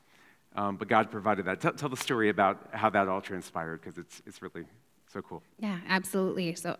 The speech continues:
Speaker 2: God has provided. And I would say even from the base of Northgate, God has provided.
Speaker 1: Yeah.
Speaker 2: We talked about how, I wanna say you first mentioned Elevate up front, like, about a year and a half ago.
Speaker 1: Yeah.
Speaker 2: And it was right after that service that one of our first board members joined us, Karen Buxengard.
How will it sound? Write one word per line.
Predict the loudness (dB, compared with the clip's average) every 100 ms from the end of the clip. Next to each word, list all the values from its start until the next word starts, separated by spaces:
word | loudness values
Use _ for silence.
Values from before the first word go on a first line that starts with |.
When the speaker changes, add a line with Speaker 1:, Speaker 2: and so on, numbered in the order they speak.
| 8
Speaker 2:
God | 10 10
has | 8 0 2
provided. | 2 2 -2 -6
And | 0
I | 0 2
would | 2
say | 2
even | 2 4 4 4 2
from | 2 2
the | 4
base | 2 2
of |
Northgate, | 0 4 2 2 -4 0
God | 0 0
has | -2
provided. | -2 -2 -2 0 0
Speaker 1:
Yeah. | -2 -10 -4
Speaker 2:
We | -2
talked | 2 0 4
about | 6 6 6
how, | 2 4 6 4 0 -4 -20 -20 -20 _ _ _ -12
I | 0
wanna | 0
say | 4
you | 4 4
first | 2 4
mentioned | 2 4 2 2 0
Elevate | 2 4 6 6 6
up | 2
front, | 4 6 6 4
like, | 2
about | 2
a | 4
year | 4 2
and |
a | 2
half | 2 0
ago. | 0 2 2 2
Speaker 1:
Yeah. | 0 -2
Speaker 2:
And | 0 2
it |
was | 2 6
right | 8 8
after | 8
that | 6 6
service | 4 0 0 0 -2
that | 0 4 4
one | 4
of | 6
our | 4
first | 4 2 0
board | -2 0
members | 2 0 -2
joined | 0 -2 0
us, | -4
Karen | -2 -2 0
Buxengard. | -2 -6 -6 -4 -4